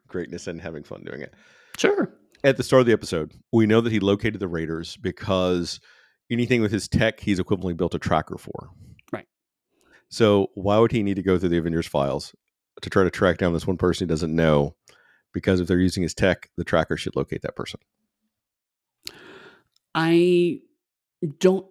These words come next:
Speaker 2: think it is textually said anywhere, but I got the impression there was kind of a range on the tracker, because he does say in the opening scenario that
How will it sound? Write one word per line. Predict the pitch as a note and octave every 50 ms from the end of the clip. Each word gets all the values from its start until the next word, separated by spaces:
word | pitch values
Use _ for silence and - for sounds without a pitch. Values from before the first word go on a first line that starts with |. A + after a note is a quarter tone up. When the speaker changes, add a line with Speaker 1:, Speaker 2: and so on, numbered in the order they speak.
| _ _ _
Speaker 2:
think | - F3+ F3+ F3
it | -
is | - D#3 C#3+ D3
textually | - - - D#3+ D3+ - - - - - D#3+ D3+ D3+ D3+
said | - - D3+ D3
anywhere, | D3 D3+ D3 C#3+ C#3+ C#3+
but | C#3 - B2
I | B2+
got | - - C3 B2 - -
the | B2
impression | A#2+ - - B2+ C#3 - - B2+
there | A#2+ D3 A2
was | A#2+ A#2+
kind | - - B2+ B2
of | A#2+ -
a | - -
range | - - - - F#3 A3+ B3 B3 - - - - - _ _ _ -
on | F#3 F#3+ G#3
the | G#3+ A3
tracker, | G#3+ - A3+ A3 G#3+ - A#3 G#3+
because | - F#3+ F3 - F3 D#3+ -
he | F3
does | D#3+ F#3+ F#3 F#3 F#3
say | - - - D3 C#3+ C#3 C#3 C3+ - -
in | C3+ C3 B2
the | A#2 A2+
opening | A#2+ B2+ - B2 C3
scenario | C3 - A#2+ A#2+ A#2 A#2 A#2
that | A#2 A2+ G2+ -